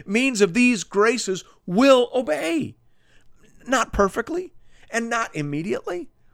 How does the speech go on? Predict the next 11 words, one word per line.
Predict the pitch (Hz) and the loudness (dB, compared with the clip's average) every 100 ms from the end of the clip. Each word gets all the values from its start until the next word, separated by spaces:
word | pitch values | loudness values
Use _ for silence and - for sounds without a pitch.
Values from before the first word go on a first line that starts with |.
| _ _ _ - - - | _ _ _ -20 -20 -20
but | 104 113 - - | -6 -6 -6 -8
progressively | 120 104 131 196 - 208 285 240 233 _ - - _ _ | -8 -4 -4 -4 -6 -8 -8 -8 -10 _ -20 -20 _ _
and | 131 127 123 107 _ | -8 -8 -10 -16 _
increasingly. | 117 104 - - - 110 107 - 85 - 82 - - | -16 -16 -16 -18 -12 -10 -10 -12 -14 -18 -20 -20 -4
That | 151 175 - - - - - | -2 -2 -4 -14 -20 -20 -10
will | 127 190 196 196 185 _ - | 8 8 8 2 -6 _ -20
happen. | _ - - 156 - 95 - _ - - | _ -6 0 0 -2 -12 -14 _ -20 -10
And | 135 120 - - - _ - | -6 -6 -10 -20 -20 _ 2
as | 196 285 285 | 6 6 4
it | 214 | -2
happens, | 120 71 - 269 277 - | -2 -6 -6 -6 -8 -14